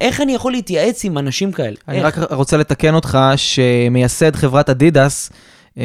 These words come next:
Speaker 2: התחיל כסנדלר, כתופר של נעליים,
Speaker 1: מטורף.
Speaker 2: ועשה הרבה כסף, אז, אה, זה, זה סנדלר שדווקא אחלה להתייעץ איתו.
Speaker 1: לא, אני אגיד לך גם יותר מזה.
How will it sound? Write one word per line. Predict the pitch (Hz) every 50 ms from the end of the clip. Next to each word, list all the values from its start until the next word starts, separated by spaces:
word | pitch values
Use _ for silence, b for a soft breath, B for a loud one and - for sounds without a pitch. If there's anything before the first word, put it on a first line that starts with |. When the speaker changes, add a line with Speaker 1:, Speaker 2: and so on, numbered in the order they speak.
| 117 113 117 117 117
Speaker 2:
התחיל | 120 - - - 127 120 -
כסנדלר, | 135 127 123 - 131 135 160 214 247 233
כתופר | - 131 - 131 - - 135 139
של | - 175
נעליים, | 165 170 175 175 185 220 254 247 220 214 220
Speaker 1:
מטורף. | 180 127 123 127 139 170 170 131 - - - - -
Speaker 2:
ועשה | - - 170
הרבה | 175 185 175 208 208
כסף, | - 180 156 - - 131 - -
אז, | 127 113 107 120
אה, | 117 113 117
זה, | 120 110 131 123 127
זה | - 147 175
סנדלר | 170 - 185 175 165 180 190
שדווקא | 190 - 170 143 139 - - 131 -
אחלה | 156 170 - - 196 170
להתייעץ | 156 135 - - - - 185 190 190 - 202
איתו. | - 143
Speaker 1:
לא, | 180 233 254 240
אני | 208 175 156
אגיד | 135 147 147
לך | 156 165
גם | 156 151 143 139
יותר | 135 180 185 202
מזה. | 226 262 226 165 127